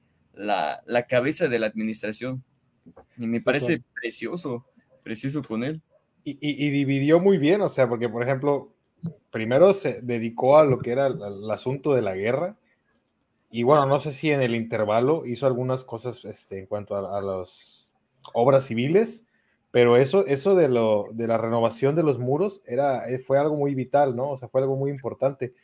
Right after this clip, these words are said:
Speaker 2: porque no nada más fue, eh, renovar los muros y, y, y ya, ¿no? O sea, simplemente, si-, sino que hizo como una estructura diferente, o sea, mandó a hacer como que un, un tipo de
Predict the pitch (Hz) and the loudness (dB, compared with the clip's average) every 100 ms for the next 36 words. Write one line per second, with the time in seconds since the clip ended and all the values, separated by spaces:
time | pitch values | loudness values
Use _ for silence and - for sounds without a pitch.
0 | _ _ - 120 123 131 170 165 165 - | _ _ -6 -4 0 2 4 4 2 2
1 | 147 156 131 120 113 110 113 120 120 117 | 4 4 4 2 2 0 2 2 4 4
2 | 143 156 117 120 131 165 185 - _ _ | 4 0 -4 -2 -2 -2 -4 -10 _ _
3 | _ _ _ _ _ _ - - _ _ | _ _ _ _ _ _ -20 -20 _ _
4 | _ 127 127 - 123 123 117 131 131 147 | _ -10 -8 -8 -6 -4 -2 -2 6 6
5 | 170 165 139 143 135 139 160 165 165 160 | 6 4 2 -2 -2 -2 0 0 0 -4
6 | - 139 - 139 135 135 156 143 147 - | -10 -10 -8 -2 0 2 2 2 2 2
7 | 185 180 143 139 160 - 147 131 - 143 | 0 0 -4 -2 -2 -2 -4 -4 -2 2
8 | 165 143 117 113 139 - 165 127 123 107 | 2 2 0 0 -2 -2 -2 -2 0 -2
9 | 104 110 113 123 127 147 135 143 123 107 | -2 -6 -2 -2 0 -4 -4 -4 -4 -4
10 | 98 - _ - _ _ _ _ 139 139 | -8 -10 _ -20 _ _ _ _ -8 -4
11 | 160 156 160 160 160 143 117 107 87 | -4 -4 -6 -2 2 2 2 -2 -6